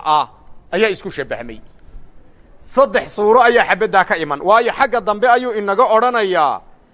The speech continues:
"Ma haysin walow bikhabari cadlin." Walow bikhabari cadlin tani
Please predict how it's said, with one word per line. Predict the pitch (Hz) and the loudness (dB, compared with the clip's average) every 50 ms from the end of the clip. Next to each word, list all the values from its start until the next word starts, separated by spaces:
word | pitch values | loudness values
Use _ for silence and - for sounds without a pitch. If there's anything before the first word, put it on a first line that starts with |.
| _ _ _ - | _ _ _ -4
"Ma | 190 254 254 | 0 0 2
haysin | 220 214 202 - - 208 202 | 2 0 -2 -6 -10 -6 0
walow | 208 233 254 247 233 | 2 4 4 4 0
bikhabari | 185 196 - 202 214 233 240 226 | -2 -6 -4 -2 0 0 0 0
cadlin." | 196 190 220 214 190 175 139 - - - - - - - - - - - - - - - - - - - - - - | 2 0 0 -2 -2 -12 -16 -18 -20 -20 -20 -20 -20 -20 -20 -20 -20 -20 -20 -20 -20 -20 -20 -20 -20 -20 -14 -4 2
Walow | 185 226 254 277 294 262 | 4 6 6 6 4 2
bikhabari | 202 226 - - 220 226 269 269 254 226 | -4 -4 -2 0 2 4 4 4 2 2
cadlin | 165 233 277 269 262 240 233 220 196 | 2 2 0 0 -2 -6 -4 -6 -4
tani | - 208 202 185 185 160 127 | -2 0 0 0 0 -4 -10